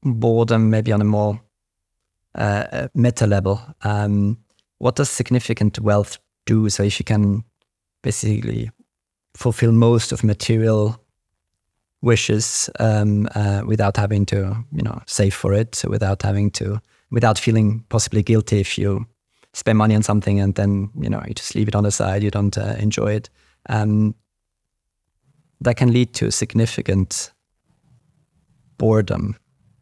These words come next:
So, like, what do I do with my life? I, um, you know, what brings me pleasure is, is, I guess, a different question,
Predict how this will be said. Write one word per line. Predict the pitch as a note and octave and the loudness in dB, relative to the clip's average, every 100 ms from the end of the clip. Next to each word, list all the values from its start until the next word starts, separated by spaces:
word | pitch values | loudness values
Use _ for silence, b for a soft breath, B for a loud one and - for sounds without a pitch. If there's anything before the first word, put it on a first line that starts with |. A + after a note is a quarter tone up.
| _ _ _ _ _ _ _ | _ _ _ _ _ _ _
So, | A#2+ | -2
like, | G#2 - | -2 -2
what | - | 2
do | A2 | 2
I | |
do | G#2 A2+ | 4 2
with | G#2+ G#2 - - - _ _ C#3+ _ | 2 0 -4 -16 -16 _ _ -20 _
my | A#2+ G#2 | 0 2
life? | F#2 F#2+ - | 2 0 -4
I, | - - - G#2+ - _ _ _ _ _ _ _ _ _ _ - | -4 -4 -4 -6 -10 _ _ _ _ _ _ _ _ _ _ -4
um, | G#2+ G#2 G2+ G2+ G2+ A2+ A2+ _ _ _ _ | 0 2 2 2 2 -2 -6 _ _ _ _
you | A2 | 0
know, | G#2 | 2
what | G#2 | 2
brings | - A2 G#2+ | 4 2 4
me | A2 | -2
pleasure | - G#2+ G2+ G#2+ A#2 | 2 2 4 0 -2
is, | G#2+ | -2
is, | A2+ G#2+ - | -2 -2 -2
I | A2 | -2
guess, | A2 G#2 | 0 0
a | G#2+ | 0
different | A2 G#2 - G#2+ - - - _ _ _ | -2 -2 0 0 0 -12 -14 _ _ _
question, | - A2+ - - G2+ | 0 0 0 -2 0